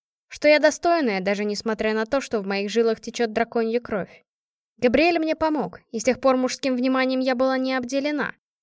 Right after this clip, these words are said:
Вот только я тогда уже влюбилась во взгляд карих глаз Габриэля, в него самого. Но мне надо было забыть про него.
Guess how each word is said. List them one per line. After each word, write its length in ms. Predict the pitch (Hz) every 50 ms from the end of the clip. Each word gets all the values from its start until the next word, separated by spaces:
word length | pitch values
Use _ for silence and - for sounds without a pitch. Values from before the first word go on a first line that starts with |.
| _ _
Вот 180 | 269 294 294
только 240 | - 359 320 - -
я 120 | 294 311 302
тогда 380 | - 330 294 277 320 311 277
уже 180 | 233 226 208 226
влюбилась 540 | 214 240 262 240 285 294 285 233 226 220 226
во 100 | 220 214
взгляд 400 | 240 226 247 269 269 262 262 -
карих 320 | - 269 262 247 226 202
глаз 280 | 208 220 226 233 233 226
Габриэля, 640 | 220 214 190 202 196 196 196 196 190 190 185 180 _ _ _
в 100 | - 208
него 240 | 220 220 214 214 214
самого. 560 | 214 - 214 202 190 185 180 180 180 180 175 _ _ _ _ _ _ _ _ _ _ -
Но 140 | - 285 285
мне 160 | 294 302 302
надо 220 | 294 294 277 294
было 220 | 269 302 294 294 294
забыть 360 | 277 285 294 262 302 302 -
про 140 | - 294 254
него. 340 | 226 208 185 170 165 175